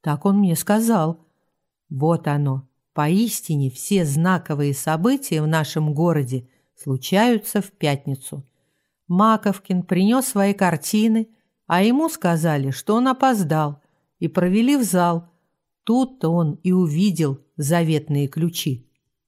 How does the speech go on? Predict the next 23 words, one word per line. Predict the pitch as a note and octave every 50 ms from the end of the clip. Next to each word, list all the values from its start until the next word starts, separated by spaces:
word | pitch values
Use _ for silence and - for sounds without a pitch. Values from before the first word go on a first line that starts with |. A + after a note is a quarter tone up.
| _ _ _ _ _ _ _ _ _ _ _
И | G#3 G3 F#3
тогда | F#3+ - E3 D#3 D3 D3 D3 F#3+ A#3 C#4 D4+ C4
он | G3+ G#3 A#3 G#3+
спросил | - - - F#3+ F3+ E3+ E3 - - - F3 D#3 D3+
адрес | E3 G3 B3 C4 B3+ C4+ C4 B3 - -
московского | G3 E3+ D#3 - - - G3 A#3+ B3 - - - B3 A3 A#3
художника | A3 - F3+ E3 D3 D#3+ G3 A3 A3 A#3+ A3+ A3+ A3 - F3
Александра | D#3+ D3+ D3+ D3 - - E3+ E3+ F3+ F#3 F#3 F#3
Зимы, | F#3+ E3+ E3 G#3 G#3+ G3 E3+ D3 C#3 C3+ - _ _ _ _ _ _
чтобы | - - - - F3+ D#3+ D#3+ E3
взять | C#3+ C3+ C3+ F3+ G#3 B3 B3 -
у | B3
него | A3+ A3 G3+ E3 D3 E3 G3+ A3
уроки | G3+ D#3 D#3+ F#3+ F#3+ - G3+
мастерства. | F3 F#3 F#3 F#3 - - F#3+ F3 - - - D3+ D3 C#3 C3+ C3 - - _ _ _ _ _ _ _
Вслух | _ - - E3 D#3+ G3+ B3+ B3+ - -
продолжила | F#3 F3 D#3 C#3+ C#3 F3+ A#3 C4+ C4+ A3+ - A#3 A3 G#3
я | G3+ F#3 D3 D#3+ F3
свою | F3 - - D3+ C#3+ D3 D#3+ E3
мысль. | D#3+ D3+ D3 C#3 - - - - - _ _ _ _ _ _ _ _ _ _
"Откуда | _ A#3 A#3 A#3 - - D4 C4+ D4 C#4+
вы | C#4 D4 D4 C#4+
знаете?" | D4 C4+ B3 F#3 E3 D#3+ C#3+ - - E3 C#3+ C#3+